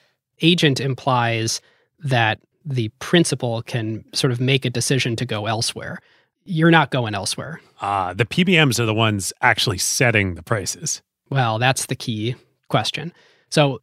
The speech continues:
Speaker 1: maybe a little more context on P B Ms, and then let's try to answer your question, David. So one, they're huge. P B Ms manage pharmacy benefits for two hundred sixty-six million Americans, and that number's old. That's as of twenty sixteen. So think about, like, basically all Americans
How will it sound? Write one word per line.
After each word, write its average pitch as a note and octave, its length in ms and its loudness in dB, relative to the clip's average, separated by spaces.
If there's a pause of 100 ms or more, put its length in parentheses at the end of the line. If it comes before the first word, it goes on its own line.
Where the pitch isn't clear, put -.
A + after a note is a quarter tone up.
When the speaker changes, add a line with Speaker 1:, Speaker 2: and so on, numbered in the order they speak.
(140)
Speaker 1:
maybe F#3 260 4
a F3+ 40 6
little G3+ 160 6
more F3+ 160 4
context C3+ 480 -2
on A#2+ 120 0
P C3+ 100 -2
B A#2+ 100 -4
Ms, A2+ 240 -4
and A#2+ 80 -2
then A#2 120 -2
let's A#2 160 -4
try B2 180 -2
to A2+ 80 -2
answer B2 200 -4
your A#2+ 120 -10
question, B2 320 -8
David. C#3+ 260 -12 (320)
So C3+ 380 2
one, F#3 400 4
they're D3 240 2
huge. - 600 -8 (240)
P F#3 120 4
B F3 160 6
Ms D3+ 120 4
manage C#3+ 300 0
pharmacy C#3+ 380 0
benefits B2+ 440 -4
for - 180 -4 (100)
two G3 100 4
hundred E3+ 260 6
sixty-six D3+ 540 0
million C3+ 480 2
Americans, A2+ 560 -8
and D#3 100 4
that E3+ 140 6
number's A#2+ 300 -4
old. G#2 240 -10
That's A#2 180 -8
as A#2 160 -6
of A2+ 120 -10
twenty A2 200 -6
sixteen. B2+ 420 -8
So D#3 120 0
think G3 180 4
about, C3+ 220 2
like, A#2 240 -6
basically D#3 420 4
all A#2+ 380 -2
Americans G#2+ 680 -6